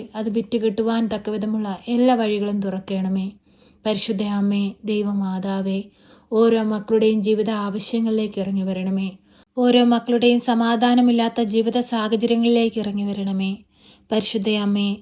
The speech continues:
ദൈവമാതാവേ, മദ്യപാനികളായ മക്കളെ സമർപ്പിച്ച് പ്രാർത്ഥിക്കുന്നു. എത്രയോ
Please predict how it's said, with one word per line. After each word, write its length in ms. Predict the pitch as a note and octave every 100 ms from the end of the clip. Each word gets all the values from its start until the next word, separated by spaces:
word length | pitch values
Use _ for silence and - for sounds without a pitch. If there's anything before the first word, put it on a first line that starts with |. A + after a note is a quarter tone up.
| -
ദൈവമാതാവേ, 840 | A3 G#3 G3+ G3 F#3+ G3 G3 G3 G3+ A3+ _ _ _ -
മദ്യപാനികളായ 800 | A3+ G#3 A3+ A3 A3 G#3+ A3 A3 A3
മക്കളെ 280 | G#3+ A3+ A3+ A3+
സമർപ്പിച്ച് 460 | G#3+ G#3 G3 G#3 G3+
പ്രാർത്ഥിക്കുന്നു. 640 | G3+ G3 - F#3+ G3+ G3+ G3 _ _ _ _ -
എത്രയോ 360 | G#3+ A3+ A#3